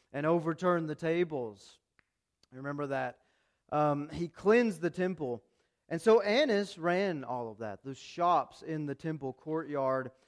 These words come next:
Uh, in fact, they became known as the bazaars of Annas. And so that, that shows again how much power, uh, this guy had. And in those shops, uh, it wasn't just that they were selling things in the temple courtyard. Uh, they were also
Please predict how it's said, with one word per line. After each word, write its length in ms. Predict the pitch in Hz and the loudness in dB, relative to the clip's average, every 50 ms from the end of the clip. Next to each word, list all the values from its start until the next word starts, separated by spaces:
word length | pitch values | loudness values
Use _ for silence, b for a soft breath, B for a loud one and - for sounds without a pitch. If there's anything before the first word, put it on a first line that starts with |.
| _ _ _ _ - | _ _ _ _ 0
Uh, 160 | 147 151 165 165 | 2 4 4 4
in 120 | 190 180 | 2 4
fact, 220 | 185 214 220 214 190 | 6 6 6 8 6
they 100 | 208 202 | 4 6
became 340 | 190 190 - 220 202 196 | 6 6 6 4 4 4
known 240 | 196 202 208 208 196 | 4 4 4 4 4
as 140 | 185 175 147 | 2 0 0
the 100 | 147 160 | 0 -2
bazaars 680 | 147 156 151 139 135 165 175 185 180 170 165 156 147 - | 0 0 -2 0 2 4 6 6 6 4 4 2 0 -2
of 180 | 156 151 143 139 | -2 -2 -2 -2
Annas. 680 | 160 175 190 190 151 120 - - - - - - _ _ _ _ _ _ _ _ | -4 -2 -2 -2 -4 -8 -14 -16 -20 -20 -20 -20 _ _ _ _ _ _ _ _
And 80 | 131 127 | -20 -16
so 120 | - 135 | -14 -6
that, 260 | 123 139 147 151 127 - | -2 -2 -2 -2 -2 -4
that 140 | 156 147 | -4 -4
shows 220 | - 170 160 147 131 | -4 -6 -6 -6 -6
again 360 | 131 127 151 170 185 170 123 | -10 -6 -6 -4 -4 -4 -6
how 100 | 127 139 | -8 -10
much 240 | 147 147 127 - _ _ | -10 -10 -12 -14 _ _
power, 460 | 151 151 160 165 156 135 127 123 117 b b b b b b b _ | -4 -2 0 0 0 0 -4 -6 -8 b b b b b b b _
uh, 120 | 123 127 | -8 -6
this 240 | 123 127 139 131 - | -4 -4 -6 -6 -4
guy 240 | - 135 117 113 113 | -4 -4 -2 -2 -4
had. 460 | 123 135 147 143 131 123 120 120 113 - _ _ _ _ _ _ _ _ _ _ _ _ _ _ _ - _ | -4 -4 -2 0 0 -2 -2 -4 -8 -16 _ _ _ _ _ _ _ _ _ _ _ _ _ _ _ -12 _
And 220 | 180 196 208 208 | 0 0 0 0
in 280 | 214 185 233 233 262 285 | 0 0 0 2 2 6
those 380 | 277 254 226 208 190 - - b b b b b | 8 8 8 8 6 2 -4 b b b b b
shops, 680 | _ - - - 190 214 208 156 156 185 202 - - - | _ -16 0 4 6 8 8 8 6 4 2 -2 -10 -4
uh, 60 | 185 165 | -2 0
it 140 | 165 175 | 0 2
wasn't 260 | 185 240 294 254 165 147 | 2 0 -2 -2 -6 -2
just 280 | 143 190 226 220 - | 0 2 2 2 0
that 140 | 190 160 135 | -6 -4 -2
they 100 | 151 147 | -2 -2
were 220 | 139 131 131 123 - _ _ _ _ | -2 -4 -6 -8 -10 _ _ _ _
selling 520 | - - - 202 214 233 226 202 180 170 165 | -20 -4 2 6 8 8 8 6 6 2 2
things 340 | 160 170 165 156 151 135 | 0 -2 -2 -2 -4 -6
in 100 | 156 156 | -6 -6
the 80 | 147 135 | -6 -6
temple 320 | - 165 156 151 143 143 | -6 -6 -6 -4 -4 -6
courtyard. 640 | 135 - 143 139 147 143 135 131 123 127 143 180 196 185 b b b b b - | -8 -6 -8 -6 -6 -6 -4 -4 -2 0 0 -2 -2 -6 b b b b b 0
Uh, 120 | 147 151 | 0 4
they 140 | 147 196 262 | 6 6 8
were 140 | 311 254 220 | 8 10 8
also 540 | 247 302 277 - - 208 180 175 175 165 | 10 8 6 6 4 2 2 4 2 0